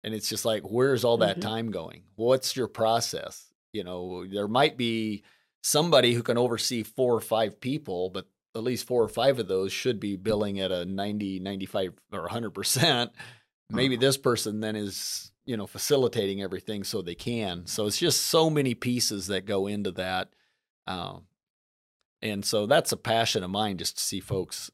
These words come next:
Speaker 1: uh, find success and not burn out and give up on their own dreams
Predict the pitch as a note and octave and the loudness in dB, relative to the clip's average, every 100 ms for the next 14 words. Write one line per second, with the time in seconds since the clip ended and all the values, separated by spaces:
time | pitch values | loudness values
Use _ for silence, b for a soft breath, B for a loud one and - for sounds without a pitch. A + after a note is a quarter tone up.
0 | - F2 E2 F2 E2+ _ _ _ _ _ | -8 -6 -6 -10 -16 _ _ _ _ _
1 | _ _ _ _ D3+ G3+ - C#3 - B2+ | _ _ _ _ 2 2 2 2 4 6
2 | A#2+ A#2 - - - _ A2+ A#2 C3+ C3+ | 8 8 6 0 -4 _ -4 0 2 4
3 | A#2+ B2+ A#2 A2 G2+ G2 G#2 G#2+ G2+ G2+ | 4 4 4 0 0 -2 -4 -4 -4 -4
4 | G2 F#2 F#2 F#2 F2 F#2 E2+ E2+ E2 - | -6 -8 -8 -10 -12 -16 -18 -20 _ -20